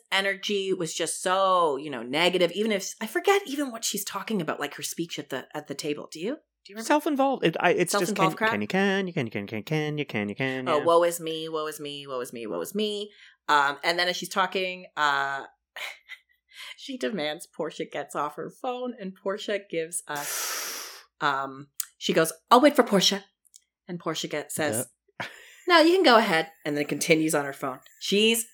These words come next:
Speaker 1: over it.
Speaker 2: The look. Okay. All of, I want people to commemorate and put in a museum all of the looks and facial expressions that Portia gave <laughs> during that whole section.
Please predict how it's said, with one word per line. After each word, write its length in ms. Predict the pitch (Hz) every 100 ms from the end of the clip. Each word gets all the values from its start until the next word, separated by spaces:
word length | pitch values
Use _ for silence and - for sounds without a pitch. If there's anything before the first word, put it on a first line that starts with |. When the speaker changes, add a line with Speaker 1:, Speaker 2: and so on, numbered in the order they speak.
| -
Speaker 1:
over 340 | 147 135 120
it. 80 | 90 254
Speaker 2:
The 240 | 226 160
look. 600 | 151 127 110 117 208 - - - - _
Okay. 460 | 135 139 113 101 95 - - - -
All 220 | 131 151
of, 160 | 175 156 - -
I 120 | 123
want 180 | 139 135
people 280 | 131 104
to 520 | 98 - 110 104 101 - -
commemorate 760 | - 104 131 110 101 95 - - -
and 420 | 104 98 98 -
put 280 | - - 170
in 100 | 170
a 60 | 160
museum 580 | 135 110 104 95 98 - _ -
all 240 | 127 170
of 160 | 214 -
the 200 | 170 160
looks 580 | 120 113 143 - - - -
and 220 | 151 147
facial 320 | - 120 -
expressions 560 | 101 - 101 104 98 -
that 280 | 101 98 -
Portia 380 | - 110 127 139
gave 540 | 117 104 92 95 - - _ _ -
<laughs> 320 | - _ _
during 540 | - - 151 - 156 - -
that 260 | 120 - -
whole 580 | - 123 135 143 160 170 _ _ _
section. 720 | - - - 117 - 98 87